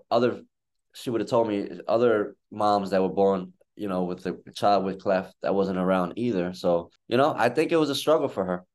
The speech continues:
I think she did really well 'cause I ended up pr-, doing pretty, pretty good in life. I, I think it was a pretty good childhood. And I, I think it was good. I mean, she, she didn't shelter me. That's one thing I really love my mom for.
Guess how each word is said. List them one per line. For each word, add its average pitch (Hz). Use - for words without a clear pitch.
I 92
think 92
she 107
did 95
really 98
well 117
'cause 92
I 107
ended 117
up 98
pr-, -
doing 95
pretty, 95
pretty 98
good 92
in 90
life. 87
I, 82
I -
think 95
it 90
was 85
a 85
pretty 82
good 85
childhood. 85
And 85
I, 90
I 95
think 113
it 110
was 104
good. 117
I 98
mean, 95
she, 113
she 123
didn't 120
shelter 117
me. 92
That's 92
one 104
thing 104
I 87
really 98
love 87
my 82
mom 90
for. 90